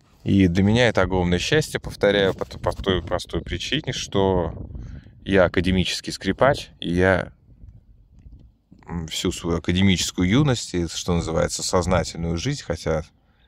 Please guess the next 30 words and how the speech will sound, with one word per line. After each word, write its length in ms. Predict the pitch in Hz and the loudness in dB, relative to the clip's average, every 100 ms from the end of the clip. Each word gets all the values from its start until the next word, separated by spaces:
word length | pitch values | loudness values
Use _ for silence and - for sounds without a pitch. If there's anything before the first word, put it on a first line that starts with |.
| _ - | _ -4
я 120 | 87 | -4
считаю, 300 | - - 85 | -2 -2 -2
что 140 | - | -2
сознательная 540 | - 92 87 85 82 87 | -2 0 4 2 2 0
жизнь 260 | 87 78 | 2 0
у 60 | 80 | 0
меня 280 | 82 82 80 | 2 2 0
всегда 380 | - 80 82 143 | -2 -4 0 0
была, 360 | 127 117 107 - _ - - _ _ - | 2 0 0 -6 _ -20 -20 _ _ -6
но 200 | - 127 | 0 2
это 120 | - | 4
обычно 360 | 85 92 - 90 | 2 0 0 0
называют, 560 | 85 80 80 87 82 - - | 0 0 2 2 2 -4 -10
так 160 | 78 - | -10 -6
скажем, 480 | - 82 80 78 - - | -2 -2 -2 -12 -16 -8
лет 220 | 80 76 | -6 -6
с 40 | |
четырнадцати, 800 | - - - 78 69 - - - - - - - - - - _ - - | -6 -6 -8 -10 -10 -12 -14 -16 -20 -18 -16 -16 -20 -20 -20 _ -20 -20
собственно 420 | - - - 80 | -16 -16 -10 -8
говоря. 240 | 78 76 73 | -4 -4 -6
С-, 140 | - - _ _ _ - | -10 -20 _ _ _ -12
вот. 220 | 82 78 - _ | -8 -8 -10 _
Я 520 | - 85 98 104 92 92 - _ _ _ _ _ _ - - - - - - - - _ _ _ - - - - - - - - - - _ - 87 85 82 | -6 0 2 0 -2 -8 -20 _ _ _ _ _ _ -20 -20 -20 -20 -20 -20 -20 -20 _ _ _ -10 -10 -10 -14 -14 -16 -20 -20 -20 -20 _ -18 -14 -12 -10
был 180 | 82 90 | -2 0
поставлен 500 | - 92 - 92 87 | 0 0 2 2 2
в 40 | - | 0
чёткие 500 | - 113 - 87 85 | 2 2 2 0 4
рамки, 460 | 127 117 - 101 | 4 2 -2 -6
в 100 | 87 | -4
жёсткие. 600 | 90 104 92 - 92 82 | -2 0 0 -4 -6 -6